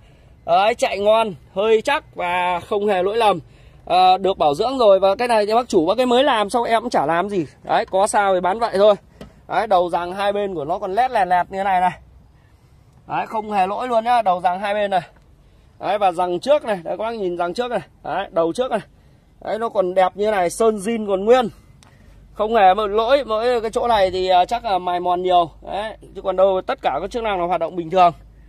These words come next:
Đấy, cái dòng xe này là một cái dòng xe rất là bền và là một cái dòng xe tiền như thế này thì, à, mình mua con xe này thì các bác cứ yên tâm là không phải nghĩ. Vâng, ít tiền nhưng mà lại có một con xe chất. Rồi, vào nổ máy cái. Úi giời, nóng,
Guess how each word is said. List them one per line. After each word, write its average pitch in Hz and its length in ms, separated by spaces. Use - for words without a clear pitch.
Đấy, 180 340
cái 226 100
dòng 202 220
xe 220 260
này 196 160
là 190 80
một 196 80
cái 226 100
dòng 196 220
xe 214 400
rất 285 200
là 233 120
bền 196 280
và 180 320
là 175 100
một 180 100
cái 202 100
dòng 190 220
xe 208 280
tiền 202 220
như 214 140
thế 233 100
này 196 280
thì, 196 260
à, 190 180
mình 190 260
mua 220 200
con 214 140
xe 214 220
này 185 260
thì 180 120
các 220 160
bác 247 220
cứ 226 80
yên 240 240
tâm 202 220
là 180 100
không 196 160
phải 156 80
nghĩ. 302 280
Vâng, 170 300
ít 240 240
tiền 175 280
nhưng 180 100
mà 175 120
lại 160 160
có 190 100
một 196 180
con 180 100
xe 185 200
chất. 262 220
Rồi, 170 320
vào 156 140
nổ 143 160
máy 202 260
cái. 254 200
Úi 233 140
giời, 190 160
nóng, 160 260